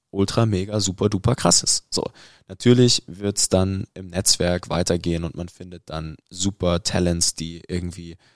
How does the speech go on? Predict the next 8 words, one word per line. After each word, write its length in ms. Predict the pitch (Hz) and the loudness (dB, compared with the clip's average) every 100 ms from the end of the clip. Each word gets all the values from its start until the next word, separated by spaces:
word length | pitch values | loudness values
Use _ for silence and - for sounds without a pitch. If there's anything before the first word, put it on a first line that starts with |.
| _ - | _ -4
das 220 | 87 - | 0 6
Mädchen 260 | 90 - | 6 4
für 180 | 87 - | 0 2
alles 280 | 87 85 - | 0 4 4
sind 240 | 82 80 | 2 -4
und 240 | - 87 - | -10 -16 -18
die 320 | 85 85 85 | -16 -16 -14
wirklich 400 | 87 87 85 - | -14 -10 -6 -6